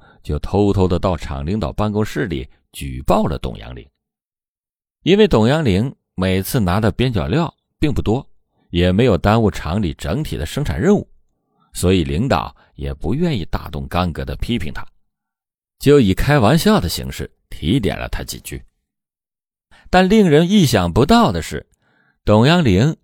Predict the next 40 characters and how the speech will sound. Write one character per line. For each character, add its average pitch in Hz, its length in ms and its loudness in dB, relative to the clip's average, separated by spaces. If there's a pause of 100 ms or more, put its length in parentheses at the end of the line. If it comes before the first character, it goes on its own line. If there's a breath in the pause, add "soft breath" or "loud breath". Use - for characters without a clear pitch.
(280)
不 131 200 6
仅 87 260 0
不 - 140 2
在 175 200 2
意， 202 200 0 (640 soft breath)
反 - 160 2
而 151 160 4
觉 117 100 2
得 147 120 2
厂 82 280 -4
领 139 160 0
导 69 360 -2 (180 soft breath)
是 - 180 -8
没 78 240 -2
事 160 160 0
找 - 200 -4
事 - 100 -4
儿， 180 120 -2 (420)
依 95 240 4
然 73 180 -2
的 78 120 -4
我 64 200 -4
行 101 180 0
我 - 160 -2
素， - 200 -8 (480 soft breath)
甚 123 260 2
至 92 140 0
带 104 200 2
走 73 160 -2
边 113 240 0
角 82 140 -2
料 110 160 -2
的 92 100 -4
数 202 360 -2
量 80 200 -2 (220 soft breath)
也 67 240 -8
越 165 320 2
来 - 160 -12
越 60 160 -14
多。 65 260 -8